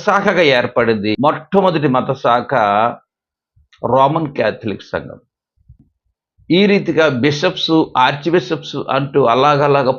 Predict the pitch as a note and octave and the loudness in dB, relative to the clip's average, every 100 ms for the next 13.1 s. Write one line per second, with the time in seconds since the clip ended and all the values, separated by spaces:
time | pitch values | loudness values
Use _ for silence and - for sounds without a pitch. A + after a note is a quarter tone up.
0 | - E3+ G3 G3+ E3 B2+ B2+ A#2+ G2+ A2 | 0 4 4 2 0 0 0 -2 -4 -4
1 | G#2 F#2+ G2 - - _ _ _ - - | -4 -2 -4 -4 -14 _ _ _ -10 0
2 | A#2+ C#3 D#3+ D#3+ C#3+ D3 C3+ B2+ B2 B2 | 4 4 4 0 0 0 2 2 2 2
3 | B2 A#2+ A2+ - _ _ G#2 A2+ B2+ D#3+ | 0 -2 -6 -10 _ _ -2 2 2 2
4 | F3 E3+ C3+ B2+ A#2 A2+ A2+ A2 A2 - | 2 2 2 2 0 0 -2 -2 -6 -12
5 | _ _ _ F#2+ A#2+ C3+ F#3 F3+ - D3+ | _ _ _ -4 -4 0 -2 -4 0 0
6 | C3 B2+ A#2 A2+ A2+ A2+ A2 _ _ - | 2 2 2 0 0 -2 -6 _ _ -2
7 | C3+ D#3+ F3+ F3 C#3 B2 A#2 A#2 A#2 A#2+ | 2 6 6 4 2 2 2 0 -2 0
8 | A#2+ B2+ B2+ D#3 G#3+ - _ _ G2 G2+ | 2 4 4 2 0 -8 _ _ -6 0
9 | B2+ D3 D#3+ D#3 D3+ C#3+ C3 B2+ A#2+ C3+ | 2 4 4 4 4 4 4 2 2 0
10 | C#3 C3 B2 A#2 A2+ G#2+ A2 G2 G#2 G#2 | 0 0 0 0 0 0 -2 -2 -4 -6
11 | - F#2 F2+ F2 F2 F2 F#2+ F#2+ E2 - | -4 -2 -2 -6 -6 -4 -4 -4 -6 -10
12 | - _ _ _ _ - C#3 A2+ G#2+ - | -18 _ _ _ _ -2 2 2 -2 -4